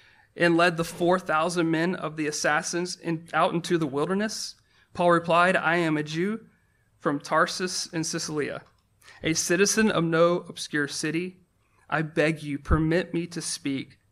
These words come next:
to the people.'" So Paul, he's beaten, he's, he's almost dead. At any moment, the, the, the, the mob could break through, and what does he do? He turns to the commander, and he speaks to him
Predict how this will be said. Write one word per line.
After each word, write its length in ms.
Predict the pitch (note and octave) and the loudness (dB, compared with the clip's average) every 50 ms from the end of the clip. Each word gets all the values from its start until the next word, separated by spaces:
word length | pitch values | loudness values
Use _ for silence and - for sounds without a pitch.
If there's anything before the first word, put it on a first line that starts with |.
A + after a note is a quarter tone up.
| _ | _
to 120 | - - C3+ | -10 -10 -10
the 80 | B2+ | -10
people.'" 420 | - - C#3 G#2 - - - - - _ _ _ _ _ _ _ _ _ _ _ | -8 -12 -12 -12 -12 -14 -16 -16 -18 _ _ _ _ _ _ _ _ _ _ _
So 120 | - - D3+ | -10 -8 -6
Paul, 320 | - F3 F3 F3 F#3 F#3+ | 0 4 6 6 8 6
he's 180 | F3+ E3 D#3 D3+ | 6 2 -2 -2
beaten, 380 | D3 E3+ F#3+ F#3+ F#3 F#3+ F3+ | -2 -2 -2 -2 -2 -2 -2
he's, 260 | F3 E3+ E3 D#3+ E3+ - | 0 -2 -2 -4 -6 -8
he's 240 | - E3 E3 D#3 - | -10 -10 -10 -8 -6
almost 500 | - E3 G3 G#3 F#3+ F#3 F3 F3+ F3 D#3+ | -2 0 2 2 2 2 0 -2 -4 -4
dead. 360 | F3 E3 E3 F3+ F#3+ G3+ F#3+ | -2 0 2 2 2 0 0
At 160 | - E3+ E3 | -2 -4 -4
any 200 | E3+ F3 F#3+ F#3 | -2 0 0 0
moment, 440 | F3 D#3+ D#3 E3 F3+ F#3+ F#3+ F#3+ E3 | 0 2 2 2 2 2 2 0 0
the, 80 | E3+ D#3 - - - | -2 -6 -6 -4 0
the, 160 | F3 D3+ C#3+ | 0 0 0
the, 180 | E3+ E3 E3 - - - - - | 0 -2 -4 -4 -4 -10 -8 -6
the 100 | F3 D#3 | -4 -2
mob 380 | D3+ D#3 D#3+ D#3+ F3 F3 - | 0 2 2 2 2 0 0
could 160 | - D#3+ D3 | -4 -4 -4
break 300 | C#3 D#3+ E3 E3+ F3 E3+ | -2 0 2 2 2 0
through, 280 | - - - F3 F3+ F3+ | -4 -4 0 2 2 2
and 100 | D#3+ D#3 | 2 2
what 120 | D#3+ E3+ | 0 0
does 120 | F3 F3 - | -2 -2 -4
he 80 | F#3+ | -8
do? 200 | E3 D#3 F3 F3+ | -4 2 2 2
He 120 | F3+ F3+ E3 | 2 0 -4
turns 360 | - - F#3+ F3 F3 F3 - | -8 -2 0 0 0 0 -2
to 60 | - | -8
the 60 | F3 | -10
commander, 520 | - - D#3+ D#3 D3+ C#3+ D3 C#3+ D3 D3+ D3 | -10 -8 -6 -4 -4 -4 -4 -2 0 0 0
and 120 | C3 D3+ | 0 -2
he 120 | D3 D3+ D3+ | -4 -4 -6
speaks 500 | - - - - F#3 G3 G3 - - - | -8 -10 -8 -6 -4 -4 -4 -6 -8 -6
to 160 | - E3+ D#3 | -6 -4 -4
him 160 | C#3+ C#3 C3+ | -4 -4 -6